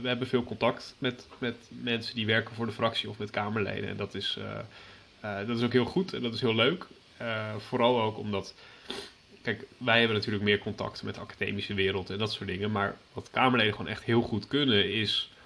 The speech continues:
eh, hè, die, die hebben gewoon een heel goed oog. Waar zit nou de politieke angel in een, in een probleem of in een kwestie?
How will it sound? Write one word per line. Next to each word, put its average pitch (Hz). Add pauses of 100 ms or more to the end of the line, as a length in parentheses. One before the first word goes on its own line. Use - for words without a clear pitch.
(320)
eh, 107
hè, 131
die, 117
die 123
hebben 110
gewoon 110
een 120
heel 123
goed 117
oog. 113
Waar 120
zit 117
nou 113
de 110
politieke 110
angel 117
in 107
een, 101
in 120
een 101
probleem 113
of 101
in 107
een 98
kwestie? -